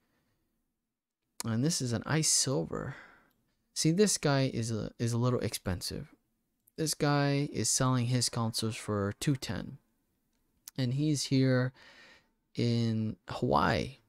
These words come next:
a little further than usual, but I've seen him sell a lot of consoles. Uh, let's take a look at what he's got for sale. He has two hundred twenty-four of them.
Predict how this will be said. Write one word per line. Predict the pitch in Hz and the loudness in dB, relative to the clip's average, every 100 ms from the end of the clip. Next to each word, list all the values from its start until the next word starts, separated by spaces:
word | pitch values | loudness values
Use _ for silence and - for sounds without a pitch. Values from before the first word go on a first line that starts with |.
| _ _ _ _ _ - | _ _ _ _ _ -10
a | - | -2
little | 190 180 | 2 0
further | - 165 165 151 147 139 131 - _ | 4 6 8 8 4 2 -2 -10 _
than | - 139 | -6 0
usual, | 139 127 113 120 160 175 _ _ | 2 2 2 0 0 -4 _ _
but | - 143 | -4 -2
I've | 170 | 0
seen | - 151 | 2 2
him | 135 127 | 2 2
sell | 120 - 120 | 0 0 0
a | 117 117 | 0 0
lot | 117 110 | 0 0
of | 110 | -2
consoles. | - 104 107 113 120 123 - _ - - - _ _ _ _ _ - | -4 -4 -4 -4 -4 -6 -10 _ -20 -20 -20 _ _ _ _ _ -10
Uh, | 120 117 120 | -4 -2 -2
let's | 135 - | -2 -4
take | 135 131 | -4 -2
a | |
look | 123 123 113 | -2 -2 -4
at | 110 - | -6 -4
what | 123 117 | -4 -2
he's | 117 - | -4 -6
got | 120 - | -6 -8
for | - 110 | -6 -6
sale. | - - 117 113 143 156 | -4 -2 -2 -2 -4 -4
He | 143 | -6
has | 123 | -8
two | - 147 | -4 -2
hundred | 135 120 | 0 0
twenty-four | - 123 117 - 127 | -2 -4 -4 -2 0
of | 123 117 | 0 0
them. | 127 165 180 | -2 -2 -4